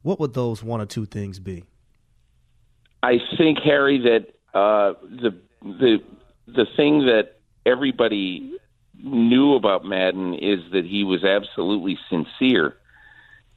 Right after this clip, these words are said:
Speaker 2: He was a rumpled old guy. Uh, you know, by the time he became really famous in the booth, but he didn't seem old. He, he didn't seem like he was in his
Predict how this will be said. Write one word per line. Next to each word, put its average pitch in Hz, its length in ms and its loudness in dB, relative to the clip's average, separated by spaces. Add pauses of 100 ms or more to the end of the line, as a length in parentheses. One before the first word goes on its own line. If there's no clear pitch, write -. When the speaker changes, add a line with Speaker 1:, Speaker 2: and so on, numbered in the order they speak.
Speaker 2:
He 135 80 0
was 120 180 2
a 113 40 2
rumpled 117 760 0
old 107 360 0
guy. 110 600 0 (500)
Uh, 90 580 0 (220)
you 104 400 -2
know, 92 180 2
by 95 160 0
the 92 120 0
time 117 380 -2
he 101 160 -2
became 95 520 0
really 101 360 0
famous 104 460 0
in 104 100 -6
the 90 80 0
booth, 113 400 2 (800)
but 123 140 2
he 123 120 4
didn't 139 380 0 (120)
seem 139 240 2
old. 71 300 0 (340)
He, 120 440 2 (300)
he 147 80 2
didn't 151 240 4 (100)
seem 156 200 2
like 120 280 2
he 120 140 -4
was 107 200 -2
in 104 140 2
his 92 120 -4